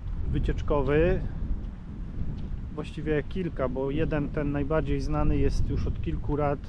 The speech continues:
w remoncie. Zbierane są pieniądze na to, żeby go doprowadzić do stanu używalności. No i mieliśmy sobie przepłynąć się statkiem takim wycieczkowym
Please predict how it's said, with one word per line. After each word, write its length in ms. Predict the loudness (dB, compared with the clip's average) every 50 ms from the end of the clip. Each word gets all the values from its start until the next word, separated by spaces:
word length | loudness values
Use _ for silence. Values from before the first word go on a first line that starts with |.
| -8 -8 -6
w 160 | -6 -6 -4
remoncie. 640 | -2 -2 0 0 0 -2 -2 -2 -2 0 0 0 -2 -2 -6 -8 -8 -8 -8 -6 -6 -4 -6 -6 -8 -10 -12 -12 -12
Zbierane 420 | -10 -6 -4 -2 -2 0 0 0 -2
są 200 | -2 -2 -4 -4
pieniądze 520 | -2 0 2 2 4 4 2 2 2 2
na 160 | 2 2 2
to, 120 | 0 0 -2
żeby 220 | -2 0 0 0
go 220 | 0 0 0 0 0
doprowadzić 800 | 2 2 2 2 4 4 4 4 2 2 2 4 4 4 4 4
do 120 | 4 2
stanu 500 | 2 2 4 4 4 4 4 6 6 8 8 6 6 4 2 2 4 4 4 4 2 2 0 0 -2 -4 -4 -6 -6 -6 -6 -4 -2 -2 -2 -2 -2 0
używalności. 1160 | 0 2 2 2 2 2 2 4 4 4 4 2 2 0 -2 -2 -4 -4 -2 -2 -2 -2 -2 -4 -4 -6 -6 -6 -6 -6
No 120 | -4 -4
i 60 | -4 -2
mieliśmy 340 | -2 -2 -4 -2 -2 -2
sobie 260 | -4 -4 -4 -4 -4 -4
przepłynąć 540 | -2 -4 -4 -4 -2 -2 -2 -2 -2 -4
się 120 | -6 -8 -8
statkiem 520 | -6 -6 -6 -6 -6 -6 -4 -4 -4 -4
takim 320 | -6 -8 -8 -6 -6 -4 -4
wycieczkowym 640 | -4 -6 -6 -6 -4 -4 -2 -2 -2 -2 -2 -4